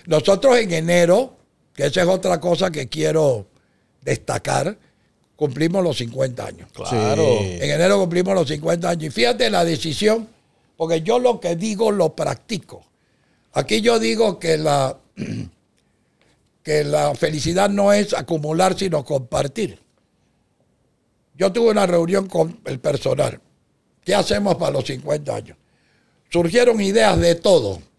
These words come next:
Speaker 1: Ellos siem-, yo los dejo siempre hablar. Después ellos dicen, "¿Qué dice el viejo?". ¿Me explico?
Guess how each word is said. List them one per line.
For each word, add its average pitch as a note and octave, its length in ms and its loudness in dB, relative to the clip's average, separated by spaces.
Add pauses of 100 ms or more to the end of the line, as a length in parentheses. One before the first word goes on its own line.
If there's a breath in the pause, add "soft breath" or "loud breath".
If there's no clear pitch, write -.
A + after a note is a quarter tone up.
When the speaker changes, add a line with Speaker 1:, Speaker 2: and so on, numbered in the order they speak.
(140)
Speaker 1:
Ellos A3+ 300 2
siem-, B3+ 260 2
yo C4 140 4
los B3 140 4
dejo A#3+ 240 4
siempre G#3+ 540 0 (680 soft breath)
hablar. D#3 460 2 (840)
Después B3+ 480 2
ellos B3+ 160 4
dicen, A3+ 340 -2
"¿Qué B3 140 2
dice B3+ 220 0
el A#3 80 -4
viejo?". D3+ 440 0 (260)
¿Me - 100 -10
explico? A3 280 -2